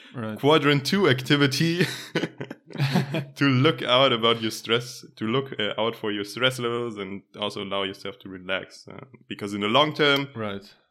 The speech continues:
Speaker 2: that's something very important for your health and also for your productivity if you don't want to get knocked out, uh, uh, for a month or something because
Speaker 1: Mm.
Speaker 2: a heart attack or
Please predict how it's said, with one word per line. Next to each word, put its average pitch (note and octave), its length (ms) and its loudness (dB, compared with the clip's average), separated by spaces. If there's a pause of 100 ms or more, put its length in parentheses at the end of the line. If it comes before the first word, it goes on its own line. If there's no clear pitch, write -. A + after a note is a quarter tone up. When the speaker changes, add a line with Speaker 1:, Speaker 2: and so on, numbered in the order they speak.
(420)
Speaker 2:
that's A#2 180 4
something A2 300 -2
very A2 180 2
important G#2 360 -4
for G2+ 100 -8
your G2 180 -6
health G2+ 320 -2
and F#2 260 -12 (360)
also G2 200 -6
for G2 120 -8
your F#2+ 140 -6
productivity F#2+ 640 -6
if - 100 -14
you F#2+ 60 -10
don't F#2 220 -6
want F2+ 120 -8
to F#2+ 80 -8
get F#2 180 -4
knocked F#2 320 -6
out, F2+ 280 -8 (120)
uh, F#2 60 -10 (140)
uh, F#2 180 -12
for F#2 140 -6
a F2+ 60 -8
month F#2 280 -8
or F#2+ 60 -14
something F#2+ 420 -16
because F#2 480 -16 (640)
Speaker 1:
Mm. G2+ 120 -16 (400)
Speaker 2:
a G2 60 -6
heart G2 200 2
attack F2 360 -6
or F2+ 280 -14